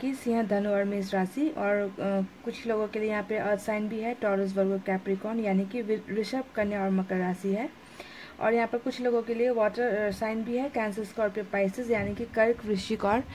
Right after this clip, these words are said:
मीन राशि। ओके, तो ये आपकी राशि है, क्योंकि यहाँ पर हम आपके लिए reading देख रहे हैं, तो ये सिर्फ और सिर्फ आपकी राशि है। okay Guys, अ, सबसे पहले मैं यहाँ पर, अ,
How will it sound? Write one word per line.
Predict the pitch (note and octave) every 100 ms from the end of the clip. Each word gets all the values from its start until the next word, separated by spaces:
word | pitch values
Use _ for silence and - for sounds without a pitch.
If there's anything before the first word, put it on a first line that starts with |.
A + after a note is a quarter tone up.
| - - - -
मीन | G#3+ G3+
राशि। | F#3+ F3+ G3+
ओके, | F#3 F#3+ C#4+
तो | D4
ये | G#3 G3+
आपकी | F#3+ F#3+ A3+
राशि | G3+ F#3 F#3+ A3
है, |
क्योंकि | A#3 A3 F#3
यहाँ | G#3+ G3+
पर | G#3+
हम | G#3+ A3
आपके | G3 - A3+ A#3+ A#3+ - - - -
लिए | G3+ A3 A3
reading | G#3+ G#3 G#3
देख | G3 F#3+
रहे | G3
हैं, | G#3+
तो | A3+
ये | A#3 G#3+
सिर्फ | A3+ G#3
और | G#3+
सिर्फ | F#3+ B3+
आपकी | - F#3+ - F#3
राशि | E3+ E3 F3+
है। | F3 F#3+
okay | B3 D#4 - - - - - - - - - - - - - - -
Guys, | B3 D#4+ B3 G3
अ, | F#3 A3
सबसे | A3 D4+ D4+ F4+
पहले | F4+ D#4 D#4
मैं | D4+ D4
यहाँ | C#4 B3+
पर, | A#3+ C4 C4+
अ, | A#3+ A3 A3 G#3+